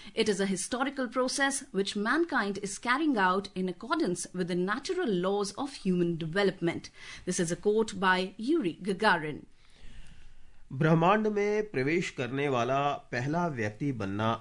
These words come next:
Speaker 2: अकेले ही प्रकृति के साथ अभूतपूर्व द्वंद्व में शामिल होना, क्या कोई इससे अधिक कुछ सपना देख सकता है? यूरी गगारिन ने ये बात कही।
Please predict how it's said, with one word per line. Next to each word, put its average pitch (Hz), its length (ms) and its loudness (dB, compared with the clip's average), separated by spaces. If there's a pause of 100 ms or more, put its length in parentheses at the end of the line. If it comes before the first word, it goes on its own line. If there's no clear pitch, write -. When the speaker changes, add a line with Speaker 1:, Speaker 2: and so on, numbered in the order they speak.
(100)
Speaker 2:
अकेले 196 360 4
ही 139 280 0
प्रकृति 127 540 -4
के 127 140 -2
साथ 123 360 -4 (120)
अभूतपूर्व 127 840 0 (120)
द्वंद्व 139 460 4
में 127 200 2
शामिल 139 480 0
होना, 101 380 0 (320)
क्या 107 160 2
कोई 160 600 0
इससे 120 480 -2 (100)
अधिक 156 280 2
कुछ 120 260 0 (260)
सपना 117 560 2 (180)
देख 110 280 2
सकता 156 300 0
है? 131 300 -2 (540)
यूरी 131 560 4 (120)
गगारिन 113 480 2
ने 113 300 2 (100)
ये 101 140 2
बात 90 280 -2
कही। 78 260 -2